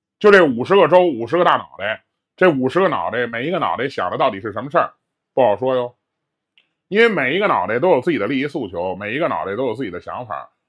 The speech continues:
对吧？你能不能够满足这些脑袋的想法，这个是你需要回答的。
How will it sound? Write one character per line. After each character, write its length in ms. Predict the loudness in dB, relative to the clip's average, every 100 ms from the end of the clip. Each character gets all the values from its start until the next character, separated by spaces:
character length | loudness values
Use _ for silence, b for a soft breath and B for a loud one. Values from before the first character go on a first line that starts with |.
| _
对 100 | 6
吧？ 140 | 6
你 160 | 6 -2
能 160 | -2
不 80 | -2
能 120 | 0
够 120 | 2 0
满 220 | -2 -6
足 120 | -6
这 100 | -4
些 100 | -2
脑 220 | -4 -6
袋 60 | -6
的 120 | -8
想 240 | -8 -10
法， 220 | -10 -12 -8
这 100 | -8
个 80 | -6
是 120 | -8
你 120 | -10
需 120 | -6
要 100 | -6
回 160 | -6 -10
答 80 | -10 -12
的。 120 | -18